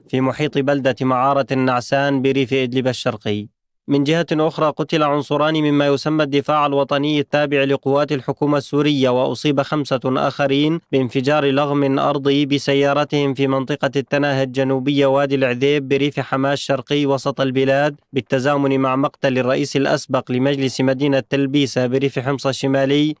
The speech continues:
بعد استهداف سيارته بعبوة ناسفة من قبل مجهولين. في غضون ذلك، أكد المرصد السوري لحقوق الإنسان ارتفاع حصيلة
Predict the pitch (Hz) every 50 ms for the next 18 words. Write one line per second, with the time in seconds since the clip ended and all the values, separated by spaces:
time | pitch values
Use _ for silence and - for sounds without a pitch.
0 | _ 139 127 131 127 131 127 - - 139 135 127 135 143 139 123 131 120 - 135
1 | 135 135 139 143 139 143 135 127 131 131 131 123 131 131 131 139 139 139 135 143
2 | 147 143 139 127 - - 131 131 131 131 139 143 139 127 - - 135 - - 139
3 | 135 135 135 135 131 117 - 131 120 131 131 131 131 127 127 120 113 117 120 117
4 | 104 101 98 101 104 - - - - - - - - - - - - - - -
5 | - - - - - - - - - - - - - - - 151 165 156 160 156
6 | 165 175 170 170 156 156 160 165 165 160 - 160 156 151 - - 170 147 160 156
7 | 151 156 160 139 - 160 151 151 143 - - 151 151 147 156 160 156 147 131 143
8 | - - 151 139 156 151 147 147 147 131 - 156 151 156 151 147 135 120 - 143
9 | 135 - 151 147 143 131 127 139 135 - 151 147 147 139